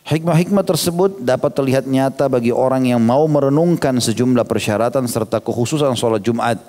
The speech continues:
Karena di antara persyaratannya terkait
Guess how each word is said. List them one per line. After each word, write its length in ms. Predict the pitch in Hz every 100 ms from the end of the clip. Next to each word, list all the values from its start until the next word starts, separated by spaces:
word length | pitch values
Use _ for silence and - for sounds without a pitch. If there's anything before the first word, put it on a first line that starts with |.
| - - - _
Karena 160 | - 113
di 160 | 120 120
antara 320 | 120 160 170
persyaratannya 960 | 143 - 127 123 139 139 147 156 - - - -
terkait 560 | 110 104 - 170 175